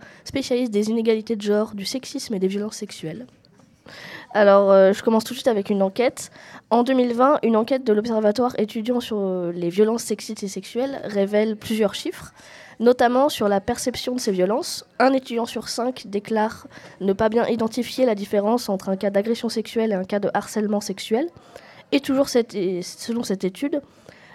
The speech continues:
les personnes s'identifiant comme hommes cis ont plus de mal à associer un acte à un type de violence sexuelle ou sexiste. Donc, est-ce que vous aussi, je pose la question à tous, vous avez l'impression au quotidien que c'est compliqué ne serait-ce que d'identifier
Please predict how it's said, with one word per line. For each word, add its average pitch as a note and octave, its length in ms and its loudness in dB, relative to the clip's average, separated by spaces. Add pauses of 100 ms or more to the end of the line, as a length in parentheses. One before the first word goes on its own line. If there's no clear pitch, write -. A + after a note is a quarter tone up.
(140)
les G#3+ 320 4
personnes A#3 380 2
s'identifiant A3 480 -2
comme G3 240 0
hommes G3 160 2
cis - 460 -6
ont G3+ 120 -2
plus D4 280 -2
de B3+ 80 2
mal A#3 200 2
à F#3+ 40 2
associer G3 380 -2
un F3+ 200 -2
acte - 340 -4
à A3+ 220 0
un G#3 80 -2
type G#3+ 180 -8
de G3 100 0
violence F#3+ 200 -4
sexuelle A#3 340 -4
ou G#3+ 60 -2
sexiste. F#3+ 560 -10 (540)
Donc, G3+ 240 -4 (100)
est-ce C4 160 2
que B3+ 240 0
vous G#3+ 300 -2
aussi, G#3 400 -4
je A#3 80 -2 (320)
pose G3 180 -8
la F3+ 80 -6
question E3+ 300 -6
à D#3+ 80 -2
tous, - 400 -8 (420)
vous G#3 120 4
avez G#3 180 6
l'impression G#3+ 500 2
au G#3+ 80 4
quotidien A3 540 -2
que A3 100 -4
c'est G3 140 -6
compliqué A3 400 -8
ne A#3 80 0
serait-ce G#3+ 320 -4
que G#3+ 100 -6
d'identifier G#3 800 -6